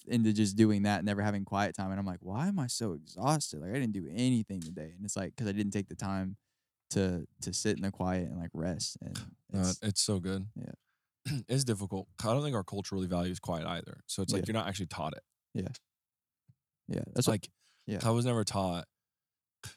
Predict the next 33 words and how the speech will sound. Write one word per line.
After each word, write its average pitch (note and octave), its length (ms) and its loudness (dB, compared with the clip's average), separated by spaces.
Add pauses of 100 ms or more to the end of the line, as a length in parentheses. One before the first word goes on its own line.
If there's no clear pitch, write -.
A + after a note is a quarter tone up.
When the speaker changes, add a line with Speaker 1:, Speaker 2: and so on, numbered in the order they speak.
(480)
Speaker 2:
the G2+ 160 -2
need G2+ 300 -2
for G#2 320 -2 (180)
pausing G2 460 0
and F#2 100 -2
resting. G#2 480 -2
I - 40 -10
was F#2+ 100 -8
always G2 220 -4
taught, F2 420 -6
like, F2 280 -8 (240)
you F#2+ 100 -8
just F2+ 180 -6 (160)
kinda G2 160 0
just F#2 200 -4
do, F#2+ 360 0
like, F2+ 160 -4
life B2 180 4
just - 180 -2
happens. - 600 -4 (120)
Speaker 1:
Yeah. G#2+ 160 2 (360)
Speaker 2:
I, B2 140 -2 (100)
like, G#2+ 140 -4
just A2+ 240 -4
in A#2 240 -2
general, F#2+ 640 -4 (460)
a G2 120 -4
general A2 360 2
sense F#2 520 2
of F2 200 -6
lack F#2 280 -2
of F2+ 80 -4
intentionality. E2+ 800 -8